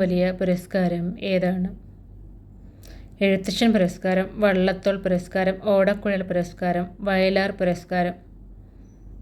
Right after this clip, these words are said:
ഉത്തരം ഓപ്ഷൻ എ ആണ്, എഴുത്തച്ഛൻ പുരസ്കാരം. രണ്ടാമത്തെ ചോദ്യം, താഴെ പറയുന്നവയിൽ ആരാണ് ആദ്യ എഴുത്തച്ഛൻ പുരസ്കാര ജേതാവ്? ഓപ്ഷൻസ്: കെ എം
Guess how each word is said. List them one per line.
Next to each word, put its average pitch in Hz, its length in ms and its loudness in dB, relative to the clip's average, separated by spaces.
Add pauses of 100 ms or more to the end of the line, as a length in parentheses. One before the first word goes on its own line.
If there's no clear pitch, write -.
(2000)
ഉത്തരം 196 260 4 (160)
ഓപ്ഷൻ 190 260 -2 (200)
എ - 20 4 (160)
ആണ്, 208 160 2 (140)
എഴുത്തച്ഛൻ 185 500 0
പുരസ്കാരം. 180 540 0 (1120)
രണ്ടാമത്തെ 233 500 6
ചോദ്യം, 180 280 0 (120)
താഴെ 240 380 4
പറയുന്നവയിൽ 185 600 2 (200)
ആരാണ് 190 440 2 (280)
ആദ്യ 190 240 0 (160)
എഴുത്തച്ഛൻ 185 500 -2
പുരസ്കാര 180 480 2 (180)
ജേതാവ്? 175 460 2 (1600)
ഓപ്ഷൻസ്: 190 460 0 (160)
കെ 220 100 4 (100)
എം 226 80 4